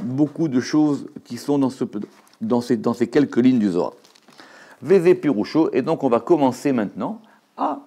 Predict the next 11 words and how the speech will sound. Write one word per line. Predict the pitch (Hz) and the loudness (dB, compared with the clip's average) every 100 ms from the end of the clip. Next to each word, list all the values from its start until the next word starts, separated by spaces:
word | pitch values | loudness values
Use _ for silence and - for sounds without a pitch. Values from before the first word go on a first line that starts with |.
| - | -6
expliquer | 180 180 135 151 190 | -6 -6 -14 -8 -8
ce | - | -8
texte | 101 151 156 - _ | -8 -6 -6 -8 _
mot | 175 165 165 | -10 -8 -6
à | 80 | -8
mot. | 76 65 53 50 _ _ _ _ _ - - _ _ _ _ _ _ - - - - - | -12 -18 -20 -20 _ _ _ _ _ -20 -20 _ _ _ _ _ _ -20 -20 -20 -2 4
Alors, | 123 80 - _ _ - - - - - | 4 2 -4 _ _ -20 -20 -20 -12 4
qu'est-ce | 220 214 | 4 6
qu'on | 185 | 6
a | 123 | 6
dit ? | 85 | 2